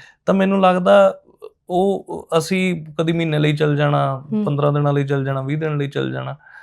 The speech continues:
Speaker 1: ਤਾਂ ਉਹ ਕਦੀ ਉਹ ਚੀਜ਼ ਹੋਈ ਨਹੀਂ ਵੀ, ਵੀ ਮਤਲਬ ਐਕਸਾਈਟਮੈਂਟ ਹੋਵੇ ਵੀ ਦੇਖਣ ਦੀ,
Speaker 2: ਹੂੰ।
Speaker 1: ਹੈ ਨਾ? ਤਾਂ ਉਹ ਮੈਨੂੰ ਲੱਗਦਾ ਛੋਟੇ ਹੁੰਦੇ ਤੋਂ ਜਦੋਂ ਨਾਲ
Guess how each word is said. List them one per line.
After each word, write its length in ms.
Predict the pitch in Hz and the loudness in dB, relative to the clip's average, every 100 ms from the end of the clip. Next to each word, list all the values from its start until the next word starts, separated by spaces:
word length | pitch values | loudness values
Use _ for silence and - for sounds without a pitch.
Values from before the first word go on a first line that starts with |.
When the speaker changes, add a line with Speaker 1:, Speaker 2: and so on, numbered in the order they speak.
| - _ | -20 _
Speaker 1:
ਤਾਂ 160 | 196 190 | 2 4
ਉਹ 520 | 190 220 233 233 220 _ _ _ _ _ _ _ _ _ _ | 2 4 6 6 4 _ _ _ _ _ _ _ _ _ _
ਕਦੀ 340 | 190 185 214 196 | 0 4 2 0
ਉਹ 200 | 180 196 | 0 0
ਚੀਜ਼ 360 | 202 214 202 185 | 2 0 2 2
ਹੋਈ 340 | 170 165 175 | 2 2 2
ਨਹੀਂ 180 | 175 151 | 2 2
ਵੀ, 440 | 147 156 151 147 - - _ _ | 0 0 -2 -4 -10 -20 _ _
ਵੀ 360 | 151 147 156 147 - _ 147 | -6 -4 -2 -4 -10 _ -6
ਮਤਲਬ 580 | 151 151 160 151 156 139 | -2 0 2 2 2 0
ਐਕਸਾਈਟਮੈਂਟ 680 | 151 - 151 143 151 147 143 | -6 0 0 0 0 0 0
ਹੋਵੇ 240 | 139 135 | -2 -2
ਵੀ 120 | 135 | -2
ਦੇਖਣ 340 | 135 127 - 135 | -2 -4 -4 -2
ਦੀ, 220 | 120 113 | 0 0
Speaker 2:
ਹੂੰ। 100 | - - _ | -2 -8 _
Speaker 1:
ਹੈ 80 | 139 | -2
ਨਾ? 180 | 165 208 - - _ - | 0 -2 -8 -20 _ 4
ਤਾਂ 200 | 175 170 175 | 4 2 0
ਉਹ 240 | 196 220 | 2 4
ਮੈਨੂੰ 200 | 208 196 | 4 4
ਲੱਗਦਾ 260 | 196 190 208 | 2 2 0
ਛੋਟੇ 380 | - 170 175 190 | 0 -2 0 0
ਹੁੰਦੇ 300 | 180 175 175 | 0 0 0
ਤੋਂ 360 | 180 180 175 175 _ _ - | 0 2 0 -4 _ _ -16
ਜਦੋਂ 480 | 147 147 147 165 160 156 - _ _ 143 | -2 0 2 2 0 -4 -18 _ _ -6
ਨਾਲ 520 | 147 143 139 143 | 2 6 6 4